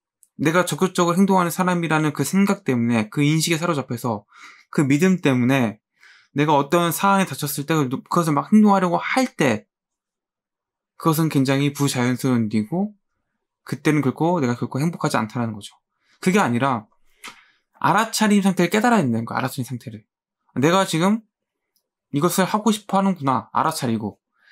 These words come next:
내가 지금 이것을 행동하려고 하는구나. 알아차리는 거. 이 알아차림 상태에 있어야지만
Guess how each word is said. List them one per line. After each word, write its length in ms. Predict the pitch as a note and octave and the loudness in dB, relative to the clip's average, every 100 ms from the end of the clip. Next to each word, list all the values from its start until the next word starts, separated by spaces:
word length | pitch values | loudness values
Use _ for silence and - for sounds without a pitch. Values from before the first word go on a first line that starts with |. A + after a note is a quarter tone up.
| - | -6
내가 220 | D#3 E3+ F3+ | 0 0 2
지금 180 | F3 | 2
이것을 460 | C3+ C#3+ F#3 G#3+ A3 _ _ _ - | 2 2 0 0 -2 _ _ _ 0
행동하려고 560 | A3+ A3 A3 G3 F3+ F3 | 4 6 4 4 2 0
하는구나. 680 | F#3 G3 D3 D#3 C#3+ G2 _ _ - | 2 2 4 2 2 -2 _ _ -4
알아차리는 680 | C#3 F3 F#3+ E3+ C#3 B2 | 0 0 0 -2 0 0
거. 220 | A2 A2 _ _ _ _ _ _ _ _ - | -2 -8 _ _ _ _ _ _ _ _ -4
이 80 | F3 | 0
알아차림 500 | E3 G#3 G#3+ G#3+ G#3 | 2 2 2 4 4
상태에 280 | G#3+ G3+ G3+ | 4 2 2
있어야지만 760 | C#3+ - D#3 C#3+ D3+ F#3+ G#3+ | 2 0 0 0 0 0 -2